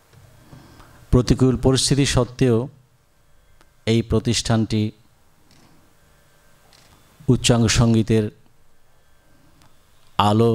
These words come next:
চট্টগ্রামে জ্বালাতে সাহায্য করেছে আজকে ছাব্বিশ বছর ধরে। এই প্রতিষ্ঠানটি প্রতিষ্ঠা করেছেন আপনাদেরই পরিচিত পণ্ডিত সন্ময় চক্রবর্তী, যিনি আজকে উপস্থিত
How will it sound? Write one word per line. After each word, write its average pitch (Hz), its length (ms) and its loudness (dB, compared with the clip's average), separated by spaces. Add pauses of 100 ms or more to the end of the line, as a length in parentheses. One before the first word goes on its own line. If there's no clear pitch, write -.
চট্টগ্রামে 110 580 -2
জ্বালাতে 107 360 -2
সাহায্য 107 420 -4
করেছে 107 280 -4
আজকে 107 240 -6
ছাব্বিশ 98 400 -4
বছর 104 340 -4
ধরে। 110 160 0 (840)
এই 113 140 -2
প্রতিষ্ঠানটি 113 640 -2
প্রতিষ্ঠা 113 480 -4
করেছেন 110 440 0 (1700)
আপনাদেরই 113 480 0
পরিচিত 117 420 -2 (140)
পণ্ডিত 104 360 -2
সন্ময় 107 300 -2
চক্রবর্তী, 101 600 -4 (1500)
যিনি 107 200 2
আজকে 107 320 0 (280)
উপস্থিত 98 380 0